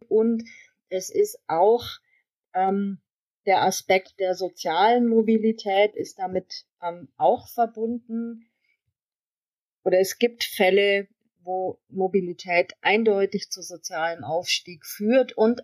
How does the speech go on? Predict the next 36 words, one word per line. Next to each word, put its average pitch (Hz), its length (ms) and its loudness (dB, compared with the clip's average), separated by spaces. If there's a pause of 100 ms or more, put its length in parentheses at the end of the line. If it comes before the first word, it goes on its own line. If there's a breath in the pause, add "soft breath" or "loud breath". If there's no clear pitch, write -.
auch 196 300 2 (100)
zu 214 220 -4
Zwecken 196 500 0
des 190 200 2
sozialen 180 540 2
Aufstiegs - 800 -2
überhaupt 170 480 -10
unternommen 180 640 0
wird. 240 280 2
Das - 120 -8
wären 170 240 -4
meine 214 440 0
zum 233 180 -4
Beispiel, 226 340 -6
meine 196 300 0
Familie, 208 480 -4
meine 185 220 -12
Händlerfamilie. 196 840 -4 (1300 loud breath)
Die 170 120 -10
gehen 175 220 -4
von - 180 -12
einem 180 320 -2
Ort 165 240 -4
zum - 160 -10
anderen 185 480 0
und 170 120 -8
werden 175 300 -2
dann 170 120 -4
immer 175 200 -6
reicher 165 540 0
und 170 100 -12
immer 165 240 -10
größer 170 440 -6
und 160 140 -8
immer 156 220 -6
wichtiger. 254 580 0